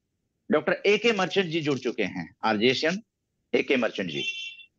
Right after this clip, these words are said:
और दीदेवार जी का इस वक्त जो है प्रश्नोत्तरी चल रहा है।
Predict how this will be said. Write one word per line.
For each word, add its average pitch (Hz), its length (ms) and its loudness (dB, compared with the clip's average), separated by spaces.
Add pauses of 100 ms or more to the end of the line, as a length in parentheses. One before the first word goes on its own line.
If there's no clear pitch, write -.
(520)
और 131 140 2
दीदेवार 190 420 4
जी 175 120 0
का 180 480 0
इस 156 160 0
वक्त 170 240 -2
जो 165 160 2
है 165 180 2 (240)
प्रश्नोत्तरी 160 600 0
चल 143 180 0
रहा 95 260 -4
है। 101 240 -8